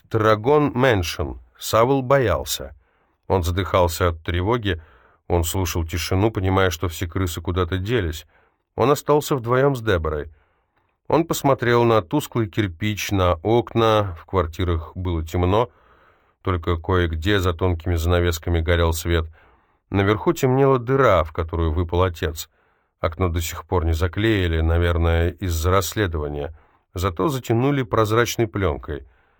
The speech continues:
По краю рамы до сих пор топорщились осколки.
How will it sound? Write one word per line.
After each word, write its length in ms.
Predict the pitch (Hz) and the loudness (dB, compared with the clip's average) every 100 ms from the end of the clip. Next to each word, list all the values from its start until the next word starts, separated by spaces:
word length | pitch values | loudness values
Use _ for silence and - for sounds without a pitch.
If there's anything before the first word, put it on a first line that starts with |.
| _ _ _ _ _ _ _ | _ _ _ _ _ _ _
По 200 | 95 92 | 2 2
краю 420 | 82 107 107 98 | 2 2 4 4
рамы 400 | 95 117 127 113 | 4 4 4 2
до 160 | 90 90 | 0 -4
сих 260 | - 82 - | -6 -10 -6
пор 360 | 120 131 139 - | 0 0 0 -2
топорщились 760 | 104 82 98 92 - 98 82 - | -2 0 -2 -2 -4 -4 -4 -6
осколки. 720 | 98 - - 80 65 - | -8 -6 -4 -4 -4 -14